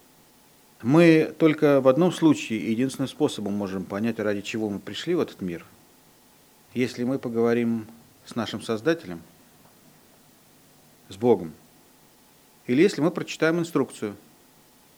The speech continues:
Библию. Поэтому ответ на этот вопрос,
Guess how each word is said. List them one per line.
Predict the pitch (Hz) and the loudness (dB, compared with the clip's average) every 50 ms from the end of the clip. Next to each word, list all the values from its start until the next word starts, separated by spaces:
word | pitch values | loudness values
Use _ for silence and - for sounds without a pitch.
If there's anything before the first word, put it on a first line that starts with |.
| _ _ _ _ | _ _ _ _
Библию. | - 117 127 107 95 95 90 90 - _ _ _ _ _ _ _ _ _ _ _ _ _ _ _ _ _ _ _ _ _ _ _ _ _ _ _ _ _ _ _ _ _ _ _ _ _ _ _ _ _ _ _ _ _ _ _ _ _ _ _ _ _ _ _ _ _ _ _ _ _ _ _ _ _ _ _ - | -4 -2 -2 -2 -2 -6 -8 -10 -12 _ _ _ _ _ _ _ _ _ _ _ _ _ _ _ _ _ _ _ _ _ _ _ _ _ _ _ _ _ _ _ _ _ _ _ _ _ _ _ _ _ _ _ _ _ _ _ _ _ _ _ _ _ _ _ _ _ _ _ _ _ _ _ _ _ _ _ -4
Поэтому | 131 135 151 160 160 165 151 151 151 147 147 147 147 139 - - - - | 0 2 2 2 2 0 0 0 2 2 2 2 0 0 -4 -8 -18 -20
ответ | - - - - 131 170 180 175 | -18 -16 -8 -2 2 2 2 2
на | 143 139 | 0 -2
этот | 131 123 117 - - | -2 -2 -4 -2 -2
вопрос, | 131 127 - 175 202 208 190 - - - - | -2 -2 -2 -2 -4 -4 -4 -6 -12 -18 -20